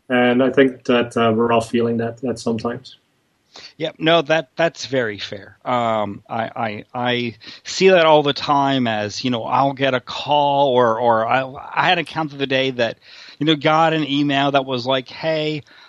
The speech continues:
Speaker 2: I'm here to help you increase your spend, and, you know, we'll do a one-time optimization," right? Which essentially means we'll figure out how to spend more money for you,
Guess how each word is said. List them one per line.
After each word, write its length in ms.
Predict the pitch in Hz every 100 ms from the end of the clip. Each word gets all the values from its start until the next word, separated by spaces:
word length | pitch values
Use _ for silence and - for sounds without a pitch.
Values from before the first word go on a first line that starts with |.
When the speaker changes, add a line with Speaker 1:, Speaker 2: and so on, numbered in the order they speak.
| _
Speaker 2:
I'm 300 | - 165 185
here 300 | 180 190 208
to 140 | 196 180
help 600 | 135 - 170 165 156 135
you 340 | 151 156 147
increase 640 | 151 139 - 185 190 -
your 140 | 175 170
spend, 680 | - - 156 147 151 147 139
and, 480 | 139 135 131 127 117 - - -
you 80 | 151
know, 100 | 156
we'll 160 | 151
do 160 | 165 170
a 60 | 147
one-time 500 | 139 170 170 185 165
optimization," 800 | 160 151 147 135 135 120 - 120
right? 140 | 127
Which 140 | 139
essentially 420 | 160 - 165 - 151
means 220 | 139 123
we'll 80 | 120
figure 160 | 170
out 80 | 160
how 160 | 123 143
to 100 | 123
spend 500 | - - - 139 135
more 140 | 135
money 300 | 120 117 120
for 260 | - 123 113
you, 320 | 110 107